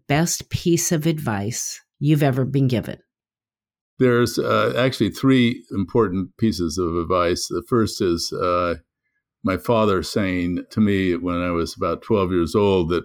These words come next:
Speaker 2: when you grow up, son, you're gonna have to make some decisions about what you do. And he said, "Make sure that you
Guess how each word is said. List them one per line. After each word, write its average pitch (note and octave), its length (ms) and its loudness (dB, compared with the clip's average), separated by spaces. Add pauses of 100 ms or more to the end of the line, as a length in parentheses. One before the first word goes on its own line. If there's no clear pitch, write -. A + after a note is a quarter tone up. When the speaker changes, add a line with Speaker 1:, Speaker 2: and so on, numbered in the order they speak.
Speaker 2:
when E2+ 180 -2
you E2 200 -2 (400)
grow G#2+ 200 4
up, F#2+ 180 -2
son, E2+ 420 -2 (300)
you're G#2+ 160 -2
gonna G2 160 2
have F#2+ 160 0
to G#2 80 0
make F#2 160 0
some F2+ 220 -4
decisions F#2 560 0
about F2 260 0
what E2+ 240 -2
you G2+ 60 -2
do. F#2 440 0 (320)
And G2+ 600 0 (100)
he G#2+ 140 -2
said, A2+ 320 0 (680)
"Make A2+ 160 -4
sure D3+ 300 2
that A2+ 260 -2
you G#2 240 2